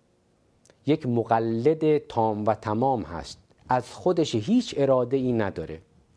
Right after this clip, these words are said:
این درکی است که غالب ما از مرید داریم،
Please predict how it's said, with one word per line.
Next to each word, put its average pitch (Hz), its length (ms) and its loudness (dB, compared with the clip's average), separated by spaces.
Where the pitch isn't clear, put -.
این 202 140 2
درکی 175 380 2
است 147 120 -4
که 139 80 -2
غالب 139 360 2
ما 143 320 0
از 120 320 -4
مرید 110 420 -2
داریم، 80 340 -6